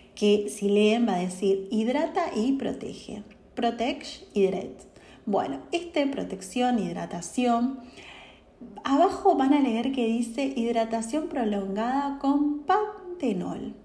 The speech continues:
¿Qué hace el pantenol acá? Bueno, este producto conocido como ácido pantoténico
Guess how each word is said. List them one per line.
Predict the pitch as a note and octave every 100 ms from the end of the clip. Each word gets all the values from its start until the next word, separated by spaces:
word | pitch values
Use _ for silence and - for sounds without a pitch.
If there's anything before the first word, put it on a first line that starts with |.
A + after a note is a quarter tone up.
| - -
¿Qué | G#4+
hace | G#4 - -
el | F#3
pantenol | F#3+ E3+ F3 E3+ F3+ F3+ F#3+ G#3+ - F3+
acá? | - A3 - -
Bueno, | A#3+ D4 F#3+ F3 - - - - - - -
este | G4 A4+
producto | C4 G#3+ A3 A3 E4+ D#4+
conocido | G#3+ F#3 - G#3+ A3+
como | G#3 F#3 F3+
ácido | G3 G#3+ G#3+ G#3+ -
pantoténico | G3+ F3+ F3+ F#3 A#3+ C4+ A3+ G3+ - G#3 C#4+ -